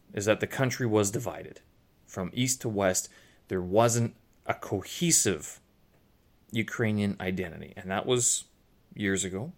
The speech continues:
I can say that the people that I do follow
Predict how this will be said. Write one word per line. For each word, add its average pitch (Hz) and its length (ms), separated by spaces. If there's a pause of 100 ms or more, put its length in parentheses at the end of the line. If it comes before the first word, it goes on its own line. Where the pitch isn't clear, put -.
(1200)
I 92 80
can 110 260
say 107 200
that 98 140
the - 60
people 120 320
that 107 80
I 98 100
do 117 180
follow 104 460